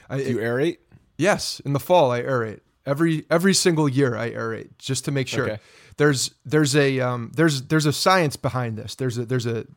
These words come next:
Speaker 1: you gotta stay on it too, 'cause if you stay on it, you're done. If you, if you get off of it, you're done. But I just don't, the concept of, of a,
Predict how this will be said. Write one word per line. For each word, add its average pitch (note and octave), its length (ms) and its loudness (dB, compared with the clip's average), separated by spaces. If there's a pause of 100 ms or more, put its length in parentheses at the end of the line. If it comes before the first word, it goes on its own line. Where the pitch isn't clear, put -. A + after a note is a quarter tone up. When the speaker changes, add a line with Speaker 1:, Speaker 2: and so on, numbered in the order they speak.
(140)
Speaker 1:
you B2+ 180 -6
gotta F3+ 240 6
stay D#3+ 200 2
on D3+ 180 2
it B2 80 -6
too, C3+ 160 0
'cause G#2+ 120 -10
if A2+ 100 -8
you A#2+ 60 -6
stay C3 180 -4
on C3+ 160 0
it, A2+ 60 -10
you're A2 100 -10
done. G#2 420 -4 (680)
If B2+ 160 -4
you, A2 160 -10
if C3 120 -6
you B2+ 80 -2
get C3+ 160 2
off C#3+ 180 4
of A2 100 -6
it, A#2+ 80 -4
you're A#2 120 -6
done. A#2 220 -8 (300)
But D#3+ 200 4
I F3 100 4
just G3 160 0
don't, F#3+ 180 4
the D3+ 80 2
concept F#3+ 460 0
of, B2+ 160 -2
of C3+ 220 -4
a, A#2+ 260 -6